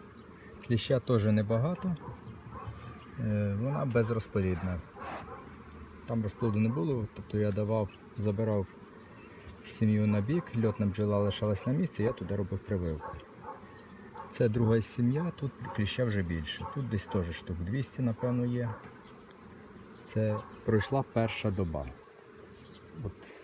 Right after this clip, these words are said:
десь плюс-мінус годину, може дві, я вчора робив обробку. Глянемо, що всередині.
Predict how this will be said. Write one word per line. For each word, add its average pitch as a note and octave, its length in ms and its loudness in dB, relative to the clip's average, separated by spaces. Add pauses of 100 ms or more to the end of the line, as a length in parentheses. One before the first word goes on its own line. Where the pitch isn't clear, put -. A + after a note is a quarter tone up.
(760)
десь A2+ 240 4
плюс-мінус F#2+ 720 2
годину, C#3 500 0 (1120)
може F#2 320 4
дві, B2+ 420 0 (280)
я G#2 320 -4 (580)
вчора A2+ 360 4
робив G2 400 2 (240)
обробку. F2 480 0 (840)
Глянемо, C#3 460 4
що - 320 -2
всередині. G#2+ 800 2